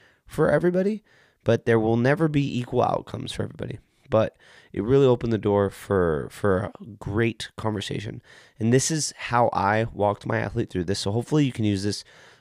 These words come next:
with your athletes. Um, or if you're an athlete watching this, you know, you might feel this.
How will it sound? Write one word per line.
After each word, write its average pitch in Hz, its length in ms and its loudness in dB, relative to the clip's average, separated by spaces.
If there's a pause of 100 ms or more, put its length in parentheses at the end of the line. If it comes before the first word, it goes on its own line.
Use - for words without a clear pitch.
with 101 180 -2
your 101 140 6
athletes. 110 580 0
Um, 95 260 0
or 85 100 0
if - 120 -8
you're 156 140 2
an 185 80 -4
athlete 110 500 -2
watching - 460 -4
this, 82 340 -6 (460)
you 113 100 0
know, 113 80 4
you 110 260 6
might 143 280 0
feel 123 200 4
this. 85 280 -6